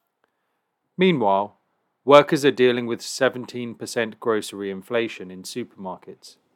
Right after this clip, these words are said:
across the board, and we know that the prices of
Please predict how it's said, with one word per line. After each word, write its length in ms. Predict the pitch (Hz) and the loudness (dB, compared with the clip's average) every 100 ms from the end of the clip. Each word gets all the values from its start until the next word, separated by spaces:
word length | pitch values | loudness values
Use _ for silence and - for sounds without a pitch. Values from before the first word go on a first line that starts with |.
| - | -14
across 400 | - - 123 - | -4 2 2 0
the 120 | - | -18
board, 400 | 90 120 95 90 _ _ _ _ _ _ _ _ - | -10 -6 -6 -10 _ _ _ _ _ _ _ _ -8
and 120 | 123 | -6
we 80 | 120 | -2
know 260 | 131 139 | 0 0
that 140 | 131 120 | -2 -8
the 120 | - 139 | 0 2
prices 400 | 147 - 160 | 2 0 -8
of 120 | 117 | -8